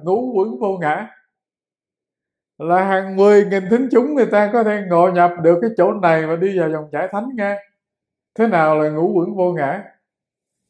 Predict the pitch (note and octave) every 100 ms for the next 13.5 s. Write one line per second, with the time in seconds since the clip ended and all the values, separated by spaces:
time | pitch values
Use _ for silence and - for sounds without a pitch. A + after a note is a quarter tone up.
0 | _ _ C#3 C#3 C3+ D3 D#3+ D#3+ E3+ D#3
1 | C#3+ C#3 F3+ E3+ F3 D#3 F3 F3+ F#3 G3+
2 | A3+ - _ G#3 C4 - - _ _ _
3 | _ _ - E3+ E3+ F3+ G#3 A3+ - _
4 | _ _ _ _ _ _ - D4 - F3
5 | A3 B3 F#3+ F3+ F3 F3+ G#3 A3+ F#3+ F3
6 | G3 F#3 G3 F3+ F#3+ G#3+ G#3+ A3 A#3+ A3+
7 | A3+ B3+ C4 - _ D#3+ F3+ F3+ G3+ G#3+
8 | F3+ G#3 A3 A3 F#3+ E3+ F#3 F#3+ F#3+ F3
9 | G3 G#3 G#3 G#3+ A3+ A3 A3+ B3 E4 _
10 | _ _ _ _ _ _ _ _ _ _
11 | _ E3+ F#3+ G3 G3 G3 A3+ B3 A#3+ G#3
12 | F#3+ F3+ A3+ C#4 A3 A3+ A3+ A3 A3 A3+
13 | G#3 A3 F#3+ F3 A3